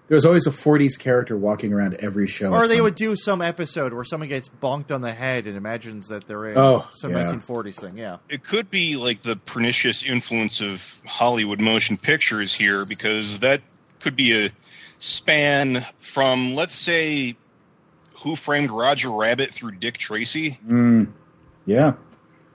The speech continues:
Speaker 1: That's a good point.
Speaker 2: Yeah.
Speaker 3: Anyhow,
Speaker 1: So, uh,
Speaker 3: um,
Speaker 1: there's,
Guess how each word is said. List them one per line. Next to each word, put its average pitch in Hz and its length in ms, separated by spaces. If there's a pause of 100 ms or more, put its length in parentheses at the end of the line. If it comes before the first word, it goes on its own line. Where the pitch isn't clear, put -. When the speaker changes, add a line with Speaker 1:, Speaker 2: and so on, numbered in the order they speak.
(560)
Speaker 1:
That's 107 160
a - 40
good 123 160
point. 180 220 (340)
Speaker 2:
Yeah. 147 160 (2500)
Speaker 3:
Anyhow, 190 260
Speaker 1:
So, 185 240
uh, 151 140
Speaker 3:
um, 127 140
Speaker 1:
there's, 165 220